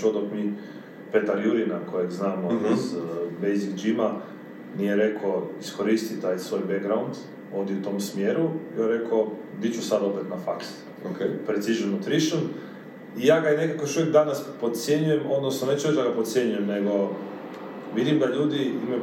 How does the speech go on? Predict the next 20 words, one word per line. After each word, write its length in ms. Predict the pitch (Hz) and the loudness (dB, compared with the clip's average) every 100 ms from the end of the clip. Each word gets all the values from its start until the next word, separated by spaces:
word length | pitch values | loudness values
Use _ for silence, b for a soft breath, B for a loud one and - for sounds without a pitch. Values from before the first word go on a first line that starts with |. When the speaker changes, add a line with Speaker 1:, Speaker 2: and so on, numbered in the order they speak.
| - | 0
Speaker 1:
puno, 320 | 143 131 117 101 - - - - - - - - - - - - | 2 2 0 -4 -8 -10 -12 -12 -12 -12 -12 -10 -10 -12 -8 -2
e, 720 | 104 104 101 101 101 101 98 95 92 - - - - - 127 | 0 2 4 4 4 2 0 0 -4 -8 -12 -12 -12 -8 0
puno 260 | 127 117 107 - - - - - - 113 | 4 4 2 -6 -10 -10 -10 -10 -6 4
jači 420 | 117 139 135 117 | 6 6 2 -2
i 100 | 107 | 2
bolji 280 | 101 107 117 | 6 6 4
stav 240 | - 131 120 | 2 4 4
o 80 | |
tom 140 | 120 113 | 2 0
Precisionu 440 | 101 127 123 117 | -2 -2 0 2
nego 160 | 110 110 | 4 4
ja 120 | 117 | 4
sam, 360 | 113 127 165 160 | 2 2 2 4
pa 60 | 151 | 4
onda 160 | 139 135 - | 4 -2 -4
se 180 | - 139 | 2 4
učim 340 | 143 135 117 | 4 2 2
od 120 | 113 | 2
njih, 200 | 131 110 | 2 0
kao 120 | 104 | 0